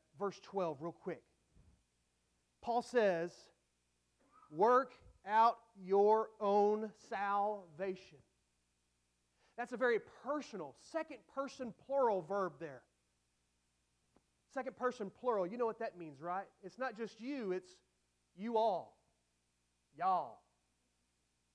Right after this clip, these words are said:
Y'all work out your own salvation. So it's not like I'm sitting up here saying, "Yeah, you haven't produced any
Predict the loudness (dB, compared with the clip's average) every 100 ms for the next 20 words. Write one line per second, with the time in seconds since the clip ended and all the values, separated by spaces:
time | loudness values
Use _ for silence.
0 | _ _ -6 0 2 2 0 -2 -8 _
1 | -8 -2 -2 -2 -6 -12 -4 -2 -2 -8
2 | _ _ -2 0 0 -4 -4 2 4 2
3 | -2 -8 -14 _ _ _ _ -12 -10 -4
4 | -4 -6 -12 -20 _ _ _ _ _ _
5 | _ _ _ _ _ _ _ -2 -2 0
6 | -2 -2 -4 -6 -6 -8 -10 -8 -10 -8
7 | -8 -6 -8 -8 -10 -12 -12 -20 -20 -20